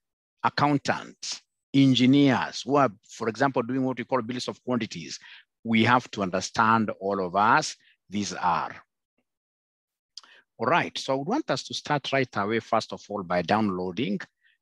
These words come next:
the R, R Studio. So I want to imagine that all of us have, uh, this R Studio.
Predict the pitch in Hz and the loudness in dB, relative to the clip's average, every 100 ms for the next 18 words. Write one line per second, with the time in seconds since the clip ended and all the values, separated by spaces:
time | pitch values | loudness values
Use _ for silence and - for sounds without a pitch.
0 | - 92 104 110 98 110 156 185 - _ | -8 -4 0 4 6 6 4 -2 -6 _
1 | _ 107 110 104 - 98 85 85 98 120 | _ 2 4 2 -6 -14 -14 -6 -4 2
2 | 113 123 104 98 110 101 95 92 - 120 | 2 2 0 2 2 2 -2 -2 -4 -2
3 | 101 90 104 - 92 90 82 90 87 90 | 0 2 2 2 0 0 -2 -4 -4 -6
4 | 107 - - - _ _ _ _ _ _ | -6 -6 -8 -12 _ _ _ _ _ _
5 | _ - 107 101 - - 90 78 82 98 | _ 2 2 2 -4 -12 -14 -12 -10 -4
6 | 143 214 | -2 -2